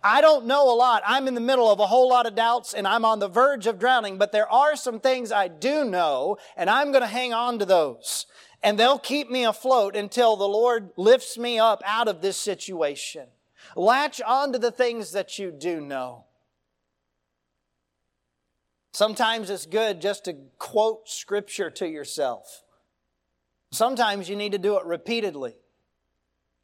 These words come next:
You need to go back to the Bible and you need to say, "But we know that all things work together for good to them that love God, to them that are the called according to the purpose." And then when the other half of your brain says,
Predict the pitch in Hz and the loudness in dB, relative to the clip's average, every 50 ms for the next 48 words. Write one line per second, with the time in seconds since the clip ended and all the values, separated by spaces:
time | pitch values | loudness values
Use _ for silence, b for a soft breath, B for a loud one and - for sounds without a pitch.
0 | _ _ _ _ - 196 233 247 240 214 240 240 240 208 233 240 240 233 - 240 | _ _ _ _ -4 -2 -2 0 2 4 4 4 4 4 2 2 0 -4 -6 -8
1 | 226 214 196 208 220 233 240 220 196 165 131 b b b b b b b _ _ | -4 0 2 2 2 2 0 0 -2 -4 -4 b b b b b b b _ _
2 | 170 190 220 240 247 233 220 220 208 208 - - 233 220 220 202 175 143 _ _ | -6 -4 -2 -2 -2 -4 -4 -4 -6 -6 -2 2 2 2 2 2 -2 -8 _ _
3 | _ _ _ _ _ _ _ _ _ 156 165 208 233 233 233 226 208 214 202 208 | _ _ _ _ _ _ _ _ _ -2 0 0 2 4 4 4 4 4 6 6
4 | 233 254 254 247 262 247 247 240 220 196 208 240 247 233 240 - 240 208 233 233 | 6 6 4 2 2 0 0 0 -4 -2 0 0 0 0 -2 -6 -2 0 0 0
5 | 220 226 220 - 226 185 196 208 190 165 160 - 185 170 165 196 208 214 208 208 | 0 -2 -4 -6 -6 -2 0 2 2 2 0 -2 -8 -4 -2 -2 -2 0 -2 -2
6 | 196 190 190 185 190 185 165 170 190 185 165 147 139 135 - b b b b - | 0 2 0 0 0 -2 -2 -2 0 0 0 0 -2 -6 -10 b b b b -4
7 | 196 180 190 190 185 180 175 170 170 165 170 170 - 214 190 156 139 139 139 - | -2 0 -2 0 0 2 2 2 0 0 -4 -2 -2 0 0 0 0 -2 -4 -4
8 | - 165 151 147 139 143 151 151 - 180 175 165 - 127 120 - - - b b | -4 -2 -2 -2 -4 -8 -10 -4 -2 -2 -2 -2 -4 -12 -14 -14 -18 -20 b b
9 | b b b - 190 208 220 214 208 208 202 202 214 226 240 254 233 214 226 208 | b b b -2 0 0 0 0 0 -2 0 4 4 4 4 4 0 0 0 -2
10 | 196 - 208 202 190 175 160 185 196 190 190 185 160 - 190 175 170 170 156 - | -2 -2 -4 -4 -4 -2 -2 -2 -2 -2 -4 -8 -8 -2 0 0 0 0 -4 -6
11 | - | -14